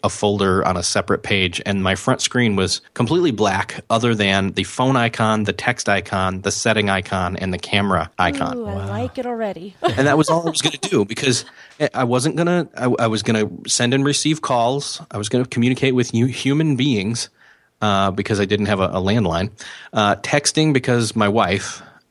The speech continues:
Speaker 1: And, oh, Google Maps was on there too, 'cause I needed to be able to, you know, drive places
Speaker 2: Right.
Speaker 3: Right.
Speaker 1: <laughs> that I,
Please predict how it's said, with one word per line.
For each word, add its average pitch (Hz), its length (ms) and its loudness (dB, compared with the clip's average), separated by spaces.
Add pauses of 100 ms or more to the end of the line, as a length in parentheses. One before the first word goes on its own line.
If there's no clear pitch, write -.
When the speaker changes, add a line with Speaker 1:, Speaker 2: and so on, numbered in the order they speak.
(140)
Speaker 1:
And, 101 920 0
oh, 165 160 4
Google 160 280 2
Maps 101 300 2
was 101 120 -2
on 95 120 2
there 90 100 -2
too, 92 200 -2
'cause 98 120 -6
I 98 80 2
needed 98 220 0
to 92 60 -2
be 92 120 2
able 87 180 0
to, - 380 -4 (140)
you 92 100 -2
know, 90 220 -4 (300)
drive 87 560 0
places - 500 0
Speaker 2:
Right. 202 220 -2
Speaker 3:
Right. 113 280 -2 (120)
Speaker 1:
<laughs> 311 120 -4
that 190 120 0
I, 185 60 2